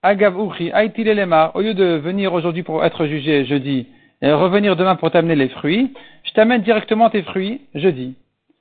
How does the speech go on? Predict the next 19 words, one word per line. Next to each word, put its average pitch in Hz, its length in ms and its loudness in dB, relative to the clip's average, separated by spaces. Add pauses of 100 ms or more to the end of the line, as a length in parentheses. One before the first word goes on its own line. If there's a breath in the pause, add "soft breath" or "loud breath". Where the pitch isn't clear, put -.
(320)
Donc, 143 200 -2
Agav 202 320 2
Uchi, 170 240 -4
au 254 100 0
passage, 202 440 0
Aitile 208 360 -2
Lemar, 185 300 2
je 165 60 -8
vais 196 80 0
amener 180 220 0
à 185 100 0
monsieur, 165 400 -4
à, 151 160 2
à, - 40 -4
à 131 340 -2
mon 123 340 -8
maître, 214 400 0 (720)
tes 214 100 0
fruits. - 320 -6